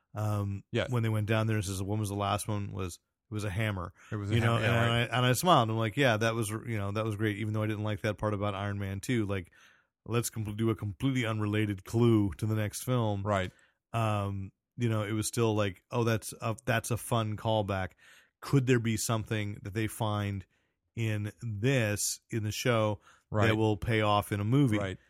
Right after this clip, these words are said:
Speaker 1: Because right now, and I guess that's the thing, is everything is summing back up to remind, to, to basically two episodes of, remember who we really, you know, who
Speaker 2: Yeah.
Speaker 1: we're, who, you know, what, what we're coming from.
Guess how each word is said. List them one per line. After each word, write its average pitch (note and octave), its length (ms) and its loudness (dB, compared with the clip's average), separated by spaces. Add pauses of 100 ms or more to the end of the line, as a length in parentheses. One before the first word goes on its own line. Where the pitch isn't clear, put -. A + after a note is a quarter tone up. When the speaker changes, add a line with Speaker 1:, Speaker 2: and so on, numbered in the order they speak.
(380)
Speaker 1:
Because A#2+ 240 2
right C3 160 8
now, A#2+ 160 4
and A2+ 100 0
I A2+ 40 0
guess A2 160 -2
that's G2+ 140 -4
the F#2 40 -10
thing, A#2 180 0
is G2+ 160 -4
everything A#2 360 0
is G#2+ 120 0
summing A2 360 0
back G#2 240 0
up G#2+ 100 -2
to A2 80 -6
remind, G#2+ 300 -2 (160)
to, G#2 260 -4
to A2 140 -6
basically G#2+ 360 2
two A2+ 200 0
episodes G2+ 420 -2
of, G2+ 180 -2 (480)
remember D3+ 300 4
who D3 100 8
we C3+ 140 6
really, B2 320 2
you A#2+ 60 0
know, G#2 320 -2
who A#2 180 2
Speaker 2:
Yeah. C#3+ 160 8
Speaker 1:
we're, A2 60 -2
who, A#2 400 2
you A#2+ 120 0
know, G#2+ 140 0
what, G#2 280 -4
what B2 300 -6
we're A2+ 140 -4
coming B2+ 260 -4
from. G2 240 -10